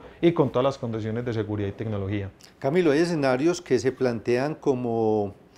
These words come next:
Speaker 2: los propicios para mostrar lo que está pasando con este tema de las motocicletas. Estoy hablando específicamente de la Feria de las Dos Ruedas, que se realiza en la ciudad de Medellín, Colombia, cada año y que ustedes siempre participan.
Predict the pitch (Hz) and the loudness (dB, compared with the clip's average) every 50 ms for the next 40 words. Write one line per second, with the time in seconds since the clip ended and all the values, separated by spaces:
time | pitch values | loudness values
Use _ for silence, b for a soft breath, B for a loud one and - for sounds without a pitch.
0 | b b - - 127 139 131 - - 135 127 - 139 131 120 123 160 160 - - | b b -8 0 2 2 2 4 0 0 0 2 0 -2 0 -2 -4 -4 -2 -2
1 | 151 127 131 127 123 113 101 - 123 117 117 127 147 143 - - - 123 113 - | -2 -2 0 -2 -4 -6 -6 -4 -2 -2 0 0 -2 -6 -8 -6 -6 -8 -4 -4
2 | 135 127 - 170 156 147 131 110 117 104 104 98 - 131 110 - 143 135 127 127 | -4 -4 -4 -6 -6 -6 -6 -8 -6 -6 -6 -6 -6 -8 -6 -4 -4 -4 -2 -4
3 | 131 131 131 B B B B B - 104 117 117 113 113 113 110 104 - 107 107 | -6 -8 -10 B B B B B -4 -2 0 0 0 0 -2 -6 -6 -6 -6 -6
4 | 104 120 151 170 - - 107 - - B B B B B B _ 110 - - 131 | -4 -2 -2 -2 -2 -4 -8 -14 -14 B B B B B B _ -10 -4 0 0
5 | 127 131 139 151 - - - 160 160 156 151 147 143 147 147 147 139 - - 120 | 0 2 0 -2 -4 -2 0 2 2 2 2 2 0 0 -2 -4 -4 -2 -4 -4
6 | 101 110 120 135 135 - 131 120 113 110 107 - 143 127 113 - - 127 123 117 | -4 -2 -4 -4 -6 -6 -6 -4 -4 -6 -4 -2 -2 -2 -2 -2 0 -2 0 0
7 | 135 135 123 113 107 110 107 123 139 123 117 123 139 - B B B B B B | 0 -2 -2 -2 -2 -2 0 2 2 2 2 2 0 -4 B B B B B B
8 | - - 104 110 110 101 107 107 110 104 98 139 135 127 127 117 107 110 107 101 | -8 -6 -4 -4 -2 0 0 0 0 -2 -4 -4 -4 -4 -4 -4 -4 -2 -2 -2
9 | 120 131 123 113 104 104 104 101 - 135 131 127 123 127 123 127 120 - - 139 | -2 -2 -2 -2 -2 -4 -4 -4 -2 0 0 0 0 0 -2 -4 -4 -2 -2 0
10 | 135 143 156 156 147 143 151 147 B B B B B B - 135 131 160 147 - | 2 2 2 2 0 -2 -6 -8 B B B B B B -10 -8 -6 -6 -8 -4
11 | - 147 139 143 139 - - - - 143 135 123 113 139 143 139 - 123 104 - | 0 2 2 2 0 -2 -8 -4 0 0 0 0 -2 -4 -6 -2 -2 -4 -4 -4
12 | 123 107 135 151 - - 113 104 98 | -6 -4 -4 -4 -4 -4 -6 -8 -10